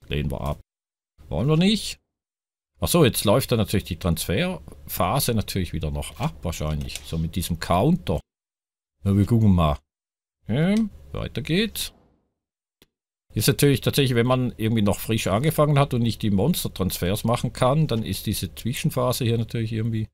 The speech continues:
äh, fünf Komma sechs. Noch ein Tausch dazu gegen Marlon Schmidt. Fünf Komma sechs Millionen und einen zusätzlichen Spieler.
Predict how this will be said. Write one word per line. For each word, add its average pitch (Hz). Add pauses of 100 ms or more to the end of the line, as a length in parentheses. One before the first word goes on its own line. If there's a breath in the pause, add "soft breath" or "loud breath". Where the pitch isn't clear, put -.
(840)
äh, 139
fünf -
Komma 127
sechs. - (1700)
Noch 85
ein 82
Tausch 143
dazu 90
gegen 90
Marlon 101
Schmidt. 113
Fünf -
Komma 113
sechs 101
Millionen 113
und 123
einen 110
zusätzlichen 110
Spieler. 135